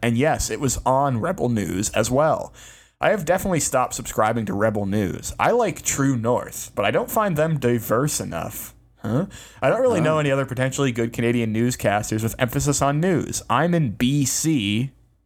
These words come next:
Speaker 1: Hmm.
Speaker 2: Hmm.
Speaker 1: And I don't know of any here. As for masks, there is still signage up here as well, although it reads much like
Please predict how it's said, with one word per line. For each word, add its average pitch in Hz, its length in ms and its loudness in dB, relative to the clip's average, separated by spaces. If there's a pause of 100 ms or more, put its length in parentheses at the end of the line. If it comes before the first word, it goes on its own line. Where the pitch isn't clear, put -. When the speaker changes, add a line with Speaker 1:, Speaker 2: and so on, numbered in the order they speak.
Speaker 1:
Hmm. 98 640 0
Speaker 2:
Hmm. 110 460 0 (460)
Speaker 1:
And 123 140 2
I 127 100 2
don't 160 220 0
know 165 140 4
of 135 100 0
any 123 220 0
here. 156 360 0
As 220 220 0
for 240 140 0
masks, 180 380 0
there 120 180 0
is 117 100 -2
still 247 240 -2
signage 160 480 -2
up 135 120 -2
here 135 200 0
as 110 140 0
well, 107 380 2
although 123 260 2
it - 100 -2
reads 180 280 0
much 139 240 -2
like 123 340 0